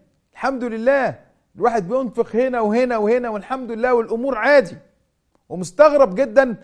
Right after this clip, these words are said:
من الشحيح اللي مش قادر ينفق. لكن تعال عليه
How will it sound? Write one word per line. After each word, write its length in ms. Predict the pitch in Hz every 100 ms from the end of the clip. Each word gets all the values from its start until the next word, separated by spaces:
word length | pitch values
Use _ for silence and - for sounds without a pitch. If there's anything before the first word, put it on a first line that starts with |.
| _ _
من 140 | 196 208
الشحيح 520 | - 190 214 311 302
اللي 160 | 247
مش 160 | 226 175
قادر 440 | 262 294 302 240 - _ _ _ _
ينفق. 680 | 156 208 220 160 151 - - _ _ _ _ -
لكن 440 | 202 247 240 202
تعال 540 | 220 190 262 330 320 311
عليه 520 | 247 254 285 311